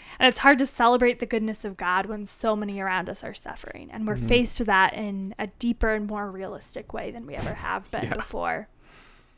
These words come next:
Speaker 1: Um, and yet, with Jesus coming as a baby,
Speaker 2: Mm-hmm.
Speaker 1: there's hope.
Speaker 2: Yeah.
Speaker 1: He didn't come as a king. He didn't come as a political power. He came as a baby.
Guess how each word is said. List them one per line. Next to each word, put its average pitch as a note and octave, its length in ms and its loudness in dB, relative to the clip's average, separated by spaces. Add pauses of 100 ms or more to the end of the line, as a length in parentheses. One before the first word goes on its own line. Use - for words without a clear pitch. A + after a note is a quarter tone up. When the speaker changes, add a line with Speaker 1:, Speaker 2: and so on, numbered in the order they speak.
(380)
Speaker 1:
Um, G#3+ 480 4 (1500)
and C#4 200 8
yet, A3 480 6 (1000)
with B3+ 220 4
Jesus C#4 420 4
coming A3+ 340 -2
as G3 140 -6
a F#3 40 -8
baby, - 520 -10 (400)
Speaker 2:
Mm-hmm. B2 180 -2 (480)
Speaker 1:
there's - 340 -6
hope. - 340 -6 (280)
Speaker 2:
Yeah. G#2 180 0 (560)
Speaker 1:
He - 200 0
didn't A3+ 240 2
come A#3 440 4
as G#3+ 200 -2
a G#3+ 60 -2
king. G#3 540 -10
He A3 80 -10
didn't G3+ 240 -8
come G#3 400 -2
as - 120 -10
a G#3 60 -4
political G3 500 -2
power. - 460 -6
He A3 180 -12
came A3 400 0
as G3 160 -6
a G3+ 60 -4
baby. - 580 -10